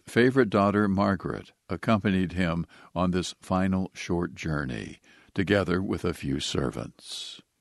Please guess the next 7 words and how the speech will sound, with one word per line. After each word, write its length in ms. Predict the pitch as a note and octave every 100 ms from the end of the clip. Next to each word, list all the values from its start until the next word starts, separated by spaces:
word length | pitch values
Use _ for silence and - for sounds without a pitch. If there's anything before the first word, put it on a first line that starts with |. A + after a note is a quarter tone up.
| _
Everyone 540 | G#2+ A#2+ D#3 C3 A#2 A2
aboard 520 | E2 C#2 E2+ F#2 F#2
the 160 | E2+ D2+
upstream 580 | F2 - - F2 E2+
ferry 560 | D#2 - F#2 G2 G2+ G2+
was 160 | F#2 F#2
silent. 680 | - C2+ A#1+ - - -